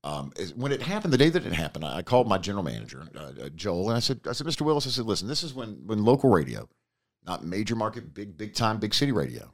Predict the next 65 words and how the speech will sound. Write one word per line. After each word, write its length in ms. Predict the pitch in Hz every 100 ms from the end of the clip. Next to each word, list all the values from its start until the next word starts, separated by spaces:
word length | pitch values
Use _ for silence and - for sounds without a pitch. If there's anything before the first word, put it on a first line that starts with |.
| _
they 80 | 82
don't, 140 | 87
they 80 | 95
don't 140 | 107
touch 180 | - 113
stuff 220 | - 73
like 140 | - -
this. 260 | - - - _ _ _ _
This 160 | 131 143
is 80 | 110
when 240 | 101 95
local 300 | 117 123 139
radio 360 | 95 78 67 69
on 80 |
a 60 | 69
smaller 300 | - 87 104
level 340 | 82 58 64 - _ _ _ _ _ -
shines, 520 | - 78 60 - - -
and 80 |
this 140 | 110 -
is 40 |
where 140 | 98 98
we 140 | 95
need 80 | 90
to 80 | 82
get 100 | 78
involved." 340 | - - -
I 60 | 73
said, 160 | 85
"I 60 | 85
wa-, 160 | 90
I 60 | 78
don't 140 | 98
know 60 | 107
what 140 | 107
I 20 | 120
wanna 200 | 165 180
do, 200 | 80 90
but 180 | 95
I 40 | 92
wanna, 340 | 98 117 113
I 40 | -
wanna 200 | 110 113
help." 300 | 127 - _
I, 60 | 73
you 240 | 64 82
know, 180 | 78 73
I 60 | 50
mean, 200 | 71 69 60 - -
I 80 | 104
didn't 160 | 107
even 140 | 98 95
know 80 | 104
the 100 | 95
names 320 | 104 120 113
of 80 | 107
the 60 |
people 160 | 135 139
that 100 | 131
owned 260 | 185 214
the 80 | -
place 280 | - 62 -
at 80 | -
the 40 |
time. 300 | - 58 58